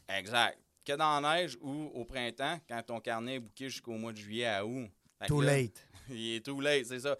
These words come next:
Speaker 1: Fait que si tu bookes, exemple, euh, je vais dire automne, ben, rendu à,
Speaker 2: À l'été,
Speaker 1: à
Speaker 2: la,
Speaker 1: l'été,
Speaker 2: l'après,
Speaker 1: ben,
Speaker 2: t'es
Speaker 1: t'es
Speaker 2: correct.
Speaker 1: exactement.
Speaker 2: Mm.
Speaker 1: T'es déjà prêt pour avoir, là, ta, ta, ton projet, là, de, de, de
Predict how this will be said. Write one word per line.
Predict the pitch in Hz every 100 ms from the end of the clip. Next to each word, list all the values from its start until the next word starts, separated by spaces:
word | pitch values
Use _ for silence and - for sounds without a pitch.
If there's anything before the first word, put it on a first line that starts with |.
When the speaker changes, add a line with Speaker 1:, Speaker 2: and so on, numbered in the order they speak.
| - -
Speaker 1:
Fait | 117
que |
si | - 208
tu | -
bookes, | 147 165 190 - - _ -
exemple, | 127 120 135 147 147 - - _ -
euh, | 104 95 - _
je | 104
vais | 107
dire | 120 127 123 87 _ _ _ _ _
automne, | 123 123 120 139 202 247 123 _ _ _ 104 _ _ _ -
ben, | 92 117 123
rendu | 123 120 117
à, | 143 127 - -
Speaker 2:
À | 113
l'été, | 117 113 147
Speaker 1:
à | 147
Speaker 2:
la, | 113 123
Speaker 1:
l'été, | 123 147
Speaker 2:
l'après, | 180 131
Speaker 1:
ben, | 143 113
Speaker 2:
t'es | 139
Speaker 1:
t'es |
Speaker 2:
correct. | 120 131 123 113 104
Speaker 1:
exactement. | 101 104 101 107 101 110
Speaker 2:
Mm. |
Speaker 1:
T'es | 107
déjà | 104 131 120 131
prêt | - - 143 147
pour | -
avoir, | 117 113 113 127
là, | 117 113
ta, | 110 98
ta, | 101 95
ton | - 98
projet, | - 107 95 113 113
là, | 104 107
de, | 95 92
de, | 92 92
de | 90 87